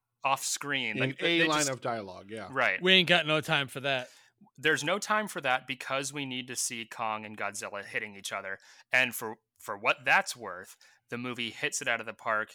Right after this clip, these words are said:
Speaker 2: That's a
Speaker 1: The
Speaker 2: twenty out of ten. I
Speaker 1: Yeah,
Speaker 2: mean
Speaker 1: the, the monster action in this is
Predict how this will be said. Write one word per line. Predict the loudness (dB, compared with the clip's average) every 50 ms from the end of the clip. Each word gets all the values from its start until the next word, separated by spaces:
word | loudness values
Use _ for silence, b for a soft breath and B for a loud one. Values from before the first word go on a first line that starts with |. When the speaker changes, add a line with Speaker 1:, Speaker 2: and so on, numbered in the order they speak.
| _
Speaker 2:
That's | -2 0 0 0
a | -2
Speaker 1:
The | -2 -2 0
Speaker 2:
twenty | 0 2 2 2 2 2
out | 2 2
of | 0 -2
ten. | -4 -6 -6 -6 -8 -12 -18 -18 _ -2
I |
Speaker 1:
Yeah, | 2 6 6 8 6 6
Speaker 2:
mean | 4 4 2 2 0 -2
Speaker 1:
the, | -4
the | -4 -2 -2
monster | 2 4 6 6 6 4 2 0 0 0 2
action | 4 2 2 2 -2 -4 -6 -6
in | -6 -6 -6
this | -6 -6 -6 -6
is | -8 -8